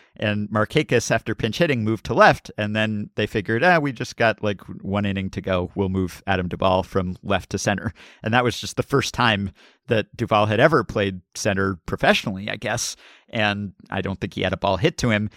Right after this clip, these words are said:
And then the, the following spring, April twenty-fifth, he got his first ever start in center, and it was, like, news. It was, like, M L B dot com, "Offense first, Duvall gets first start in center field."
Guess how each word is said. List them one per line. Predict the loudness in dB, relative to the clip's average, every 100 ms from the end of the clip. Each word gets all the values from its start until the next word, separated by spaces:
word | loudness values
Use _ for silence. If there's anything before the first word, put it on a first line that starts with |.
| -16 _ -6
And | -2 4
then | 4 4 0 -6 -8
the, | -8 -4
the | -2
following | 4 6 6 4 0 -2 -8 -12
spring, | -14 2 4 4 0
April | -2 0 0
twenty-fifth, | -2 -2 -4 0 4 6 4 -2 _ _
he | -10 2
got | 2 4
his | 0
first | -2 -2 0
ever | 0 0
start | -4 0 4 4 4
in | -6 -2
center, | 0 0 2
and | 2 0
it | 0
was, | -2 2
like, | 0 0 _ -8
news. | 0 2 2 0 -4 -12 -8
It | -4
was, | -4 0
like, | 0 0
M | 0
L | 0
B | 0 2
dot | 0
com, | 2 0 0 -2 -10 _ _ 2
"Offense | 4 4 -2
first, | 0 0 0 -2
Duvall | 4 6 6
gets | 4 -2
first | -2 -2 0
start | 4 4 2
in | -6
center | -2 -2 -2
field." | 0 2 2 0